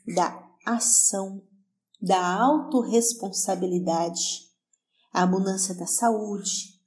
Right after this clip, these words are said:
da criação, da criatividade, da força, da energia, do amor. Procure diariamente exercer a sua criatividade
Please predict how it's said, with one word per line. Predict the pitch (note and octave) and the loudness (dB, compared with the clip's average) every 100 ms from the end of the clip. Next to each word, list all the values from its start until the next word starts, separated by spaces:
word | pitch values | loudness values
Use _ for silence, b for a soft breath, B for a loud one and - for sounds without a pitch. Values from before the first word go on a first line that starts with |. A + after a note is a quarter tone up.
| - | -8
da | F3+ | -8
criação, | - G3 F#3+ - - A3+ G#3+ G3+ - _ _ _ | -6 -6 -2 -2 0 0 -2 -6 -12 _ _ _
da | - - | -8 -8
criatividade, | - C#4+ F#4 F4+ - B3+ A#3 E3+ F3+ F#3+ F#3 F3+ | -2 0 2 0 -2 -2 -2 0 0 0 -2 -4
da | F3+ F3+ - - | -6 -8 -10 -2
força, | A3 A3+ A3 - - | 4 4 4 -2 -6
da | F3+ | -4
energia, | G3+ A3 A#3 F#3+ - - A3+ A#3 G3+ F3+ F#3 - - _ _ - F#3+ | -4 -2 -2 -2 -6 -2 2 2 2 -4 -10 -18 -20 _ _ -16 -4
do | G3 | -2
amor. | F#3+ F#3 G3 G#3+ G#3 G3 - - _ _ _ _ _ _ _ _ _ _ | -2 -2 -2 0 -2 -2 -8 -20 _ _ _ _ _ _ _ _ _ _
Procure | - A#3 A#3+ - C4 C4+ F#3+ F3+ | -6 -6 -6 0 4 4 2 -2
diariamente | - C4+ B3 A3+ F#3 F#3 G3+ F#3 - - - - _ _ _ _ - | 2 4 4 2 0 -2 -2 -2 -4 -6 -8 -12 _ _ _ _ -2
exercer | A3+ A3+ A3+ A#3 - D#4+ E4+ | 2 4 4 4 4 4 6
a | D4 | 4
sua | - B3 A#3 | 4 2 0
criatividade | A3 G#3 - G3+ G3+ F3+ F3+ F#3 F#3 F#3 - | -2 -4 -4 -8 -8 -4 -2 -2 -4 -8 -10